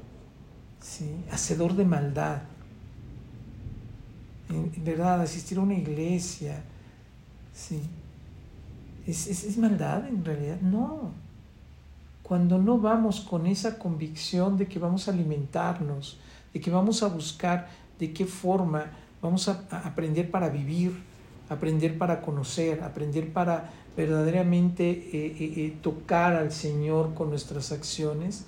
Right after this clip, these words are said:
de nada nos sirve. De nada nos sirve, eh, eh, el no dejarnos transformar por el Señor.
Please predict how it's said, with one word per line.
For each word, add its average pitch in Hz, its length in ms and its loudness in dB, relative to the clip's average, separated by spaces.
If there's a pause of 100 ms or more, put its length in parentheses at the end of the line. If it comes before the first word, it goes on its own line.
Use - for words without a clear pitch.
(400)
de 160 100 2
nada 185 460 4
nos 151 240 -2
sirve. 170 460 -2 (2000)
De 165 140 -2
nada 220 240 6
nos 226 160 4
sirve, 220 480 6 (300)
eh, 180 200 0
eh, 180 160 0
el 175 180 8
no 208 140 8
dejarnos 214 500 4
transformar 165 960 0
por 175 140 0
el 156 140 -2
Señor. 160 560 -2